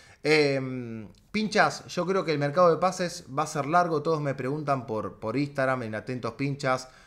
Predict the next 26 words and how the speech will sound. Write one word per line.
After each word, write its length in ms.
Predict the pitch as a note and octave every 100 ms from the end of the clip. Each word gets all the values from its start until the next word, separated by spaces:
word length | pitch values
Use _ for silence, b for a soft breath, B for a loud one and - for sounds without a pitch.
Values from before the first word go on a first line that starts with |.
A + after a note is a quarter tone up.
| B
En 160 | A#2 A#2
TikTok 380 | A#2 A2 C3 A2+
también 240 | A#2 B2+
nos 100 | A#2+
pueden 200 | B2 A#2+
encontrar 260 | A2 G#2 A#2
como 160 | A#2
Atentos 300 | G#2+ B2+ A#2
Pinchas 400 | A2+ C3 B2+ -
o 100 | G#2+
en 100 | G#2+
mi 120 | G#2+ G#2
Twitter 400 | C3+ C3 B2 A2+
personal, 480 | G#2+ A2+ C3 C#3 -
arroba 300 | G#2 A#2+ A2+
Andrés 260 | A2 A#2
Cauce. 300 | - C#3+ C3+
Me 60 | C3
dicen, 200 | B2 B2
"Che, 140 | D#3+
Andy, 340 | D#3+ D#3+ C3+ B B B B _
¿cómo 320 | G#3+ G3+ F#3+
ves 140 | F#3+
los 140 | F3+ D#3+
refuerzos?". 720 | D3+ F#3 G3+ F#3+ F#3 F#3 -
Bueno, 280 | - D3+ A2+